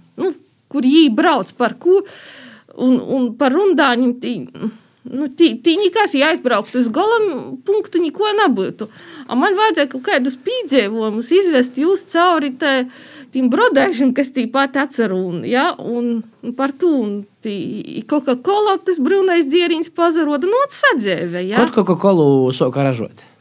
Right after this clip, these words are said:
Speaker 1: A, tā, tas ir deviņpadsmitais gadsimts, pagam. Tas nebija tūkstoš astoņsimt piecdesmit sastais?
Speaker 2: Es nezinu, es tā domāju. Tad, uh, te ir teoretiski Francis Kemps varēja Coca-Colu ar Konstanci
Speaker 1: Nu, par to,
Speaker 2: padzert.
Speaker 1: ka jī,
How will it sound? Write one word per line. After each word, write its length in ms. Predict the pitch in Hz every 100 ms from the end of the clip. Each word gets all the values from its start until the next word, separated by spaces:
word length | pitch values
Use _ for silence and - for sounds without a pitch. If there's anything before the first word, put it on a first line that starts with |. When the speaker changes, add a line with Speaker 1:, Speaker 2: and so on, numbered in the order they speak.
| - 254
Speaker 1:
A, 200 | 220 220
tā, 260 | 226 294
tas 240 | - 320 320
ir 120 | 285
deviņpadsmitais 800 | 240 302 254 254 254 277 254 247
gadsimts, 680 | 214 427 523 - 277 208 -
pagam. 480 | - 254 214 185 190 - _ _ _ _ _ _ _ _
Tas 100 | 254
nebija 380 | 254 277 330 508 494
tūkstoš 520 | 440 339 - 254 311
astoņsimt 400 | 311 262 247 226
piecdesmit 540 | 285 254 196 190 214 214
sastais? 480 | 240 226 - 160
Speaker 2:
Es 140 | - -
nezinu, 180 | 196 156
es 80 |
tā 140 | - 151
domāju. 540 | 165 220 127 104 101 95
Tad, 160 | 120
uh, 140 | 139 135
te 220 | - 196
ir 160 | 208 139
teoretiski 640 | 139 120 135 156 220 -
Francis 540 | - 143 165 143 - -
Kemps 380 | 120 143 202 -
varēja 460 | 110 113 135 170 190
Coca-Colu 480 | 196 196 269 240
ar 120 | 156 127
Konstanci 400 | 160 147 - 480
Speaker 1:
Nu, 140 | 508 -
par 80 |
to, 60 | 523
Speaker 2:
padzert. 160 | 539 480
Speaker 1:
ka 80 | 370
jī, 220 | 277